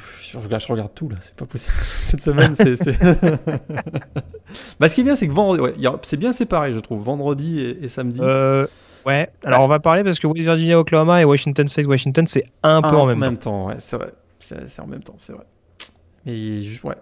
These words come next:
Speaker 1: Juste avant, il y a quand même, il y a du gros, il y a, il y a, il y a du gros match, hein. Il y a Texas, euh, Kansas qui peut être intéressant, mais il y a surtout Nebraska, Iowa, grosse rivalité, Virginia, Virginia Tech aussi, ouais. Il y a la ci-, la, la guerre civile aussi vendredi entre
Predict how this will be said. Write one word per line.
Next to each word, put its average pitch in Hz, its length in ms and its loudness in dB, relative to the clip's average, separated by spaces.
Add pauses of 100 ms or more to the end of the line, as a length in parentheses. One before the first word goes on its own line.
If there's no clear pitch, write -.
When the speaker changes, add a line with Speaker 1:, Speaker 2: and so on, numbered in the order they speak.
Speaker 1:
Juste 165 260 -4
avant, 180 220 2
il 156 60 -4
y - 20 -2
a 123 80 -2
quand 131 140 -4
même, 139 120 -4
il 113 80 -8
y 113 40 -4
a - 20 -6
du 117 120 -8
gros, 127 400 -4
il 110 100 -10
y - 20 -10
a, - 40 -10
il 107 120 -18
y - 20 -18
a, - 60 -14
il 123 80 -18
y 127 40 -12
a 123 40 -10
du 113 120 -12
gros 117 160 -8
match, 110 240 -12
hein. 123 80 -16 (120)
Il 147 80 -14
y - 20 -14
a - 40 -16
Texas, - 580 -14
euh, 104 500 -10
Kansas 110 420 -12
qui - 100 -20
peut - 100 -12
être - 100 -12
intéressant, 110 420 -8
mais 190 80 -4
il 123 40 -4
y - 20 -4
a 104 40 -6
surtout 117 240 -12
Nebraska, 127 460 -8
Iowa, 120 260 -6
grosse 139 240 -10
rivalité, 117 460 -12
Virginia, 117 380 -10
Virginia 107 360 -14
Tech - 200 -20
aussi, - 220 -20
ouais. 123 60 -18 (640)
Il 113 80 -10
y 110 60 -4
a 101 40 -4
la 104 80 -4
ci-, 131 200 -10
la, 110 280 -4
la 107 100 -6
guerre 120 160 -8
civile 139 340 -6
aussi 131 320 -8
vendredi 110 460 -8
entre 113 200 -16